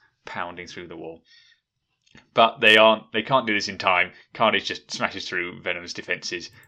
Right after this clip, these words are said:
uh, takes Norman Osborn, takes the Codex from him, and, uh, recovers, I suppose, uh,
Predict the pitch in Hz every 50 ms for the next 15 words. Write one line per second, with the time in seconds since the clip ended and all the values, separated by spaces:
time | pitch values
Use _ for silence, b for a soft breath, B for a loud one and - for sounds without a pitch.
0 | _ - 92 82 - - - - 120 110 107 104 90 87 87 87 87 90 - -
1 | 95 87 87 87 B B B B B _ - - 107 - - - - - 95 92
2 | 90 90 - - - 101 92 87 90 90 87 b b b b b b - - 95
3 | 92 87 87 87 87 85 - - - 85 82 82 85 - - _ _ _ _ _
4 | _ _ _ _ _ _ _ _ _ _ _ _ _ _ _ _ _ _ _ _
5 | _ _ _ 73 - 104 107 107 107 104 95 - - - 110 104 - 95 87 85
6 | 82 - - 95 85 - - - - 104 110 120 120 117 117 b b b b b
7 | b _ 101 92 87 87